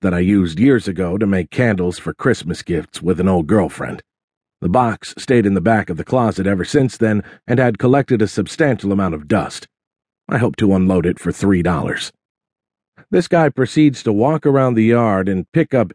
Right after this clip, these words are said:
everything made of metal. He then tossed those items into the box with the candle supplies and handed me three dollars.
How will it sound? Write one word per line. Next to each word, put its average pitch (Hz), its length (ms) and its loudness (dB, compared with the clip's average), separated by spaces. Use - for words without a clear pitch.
everything 143 640 2
made 120 200 4
of 92 180 -2
metal. 98 300 -2
He 98 60 0
then 95 200 2
tossed 156 360 0
those 127 240 2
items 110 360 0
into 135 260 2
the 117 100 0
box 101 360 -2
with 85 120 -8
the 85 80 -8
candle 139 320 0
supplies 85 720 -6
and 110 120 0
handed 123 360 2
me 120 100 4
three 117 240 2
dollars. 110 500 -2